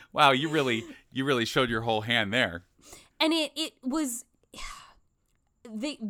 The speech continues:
Speaker 2: shortly after, it was the day after seeing this that I, I posted on Twitter. It was like, "Scream Three is gr-, I'm, I love Scream Three." Um, y-, y-, Sam is much more balanced in his assessment of these films as films.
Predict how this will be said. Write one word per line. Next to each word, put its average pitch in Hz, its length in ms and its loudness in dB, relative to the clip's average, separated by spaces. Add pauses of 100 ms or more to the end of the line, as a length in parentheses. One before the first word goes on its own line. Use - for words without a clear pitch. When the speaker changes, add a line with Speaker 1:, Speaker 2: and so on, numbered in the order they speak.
(200)
Speaker 2:
shortly 311 380 -2
after, 233 380 2
it 208 80 -4
was 233 120 -4
the 226 60 -6
day 285 180 0
after 185 500 0
seeing 196 300 -6
this 165 200 -8
that 160 260 -6
I, 170 260 -4
I - 40 -4
posted 180 260 -8
on 160 100 -8
Twitter. 165 180 -10
It 156 40 -12
was 147 80 -14
like, 160 140 -12
"Scream 247 340 -6
Three 190 300 -6
is 165 100 -10
gr-, 170 140 -8
I'm, 247 440 0 (440)
I 208 100 2
love 165 200 -2
Scream 135 240 -14
Three." - 320 -18 (360)
Um, 170 400 -2
y-, 254 420 -14
y-, 233 120 -10
Sam 311 580 -4
is 269 120 -4
much 262 160 -4
more 254 120 -4
balanced 185 520 0
in 185 100 -8
his 185 140 -8
assessment 165 640 -8
of 156 280 -4
these 160 200 -12
films 165 260 -8
as 147 140 -12
films. 151 320 -6